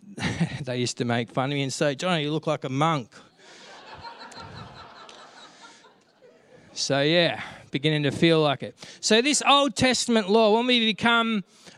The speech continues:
aware of God and we first come into contact with God and we wanna make our life better, we, we, we, we begin to try and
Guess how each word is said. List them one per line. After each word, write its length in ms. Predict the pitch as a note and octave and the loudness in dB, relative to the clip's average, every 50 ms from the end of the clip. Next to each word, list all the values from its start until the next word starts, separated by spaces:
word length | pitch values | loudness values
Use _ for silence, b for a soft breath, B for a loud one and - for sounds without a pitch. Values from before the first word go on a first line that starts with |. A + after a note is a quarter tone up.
| B | B
aware 540 | - A3 G#3+ G#3+ A3 A#3+ B3 B3 B3 A#3+ A#3+ | 0 2 2 2 2 2 2 4 4 4 4
of 180 | A3+ F3 D3 - | 4 0 -2 0
God 480 | - G3+ F#3 F3+ E3+ C3+ A#2 A#2 B2 - - - b b b b b b b b | 0 2 4 4 2 2 0 -4 -10 -18 -20 -20 b b b b b b b b
and 200 | F3 F#3 F#3+ F#3+ | 0 0 2 2
we 280 | G3 G3 G3 F#3 E3+ - | 2 2 2 0 -4 -8
first 400 | - - B3 B3+ A#3+ A3 - - | -2 0 2 2 2 0 -2 -2
come 180 | A3+ A3 A3 | -2 -2 0
into 400 | A3 A3 G3+ - G#3+ G3+ G3 F#3 D#3+ - | 0 0 -2 0 0 0 0 0 -4 -4
contact 420 | - G#3 G#3+ G#3+ F#3+ G#3+ G3+ F#3+ | -2 0 0 0 0 0 -2 0
with 160 | F#3 F3+ - | -2 -4 0
God 120 | - G#3+ G3+ | 0 0 0
and 100 | F3+ F#3 | 2 0
we 80 | F#3+ | 0
wanna 240 | G3 A#3 B3+ B3+ A#3 | 0 0 0 0 2
make 300 | A3+ A3+ G#3+ A3 - - | 2 2 0 0 0 0
our 120 | G#3 G#3 | 0 0
life 420 | G3+ G3+ G3 G3 G3 F#3+ F3 - - - | 2 2 2 2 2 0 -2 -6 -4 -2
better, 420 | F#3 F3+ F3+ F3 D3 B2 G#2 - - - b b b b b b b b b b b b _ - | 0 2 2 0 0 -2 -6 -10 -18 -20 b b b b b b b b b b b b _ 4
we, 280 | F3+ G3+ G#3+ G#3 G3 - | 4 6 6 4 2 0
we, 200 | G3+ G#3+ G#3+ F#3 | 0 0 0 0
we, 260 | F#3 G#3 G#3+ G3 E3+ - | 0 0 0 0 -2 -2
we 220 | - G3 G3+ G3 | 0 0 0 0
begin 480 | F3 F3 G3+ F3 G#3+ C4 C4 B3+ A#3 G#3 | 0 -2 -4 -2 0 0 0 0 0 -2
to 120 | - G3+ | -4 -6
try 420 | F3 - - A3+ A#3 A3+ A3+ A3+ A3+ | -6 -2 0 2 2 2 4 2 2
and 260 | A3 G#3+ G3+ E3 | 2 0 -2 -4